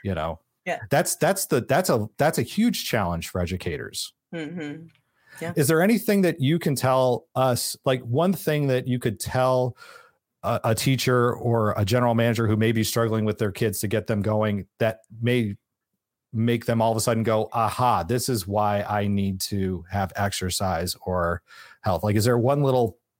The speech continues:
Speaker 1: tidbit, nugget, something that you
Speaker 2: I
Speaker 1: can
Speaker 2: think,
Speaker 1: think of?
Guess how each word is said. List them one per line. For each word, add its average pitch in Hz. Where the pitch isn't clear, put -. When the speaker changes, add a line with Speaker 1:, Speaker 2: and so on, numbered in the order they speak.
Speaker 1:
tidbit, 113
nugget, 107
something 95
that 98
you 339
Speaker 2:
I 330
Speaker 1:
can 90
Speaker 2:
think, 466
Speaker 1:
think 76
of? 67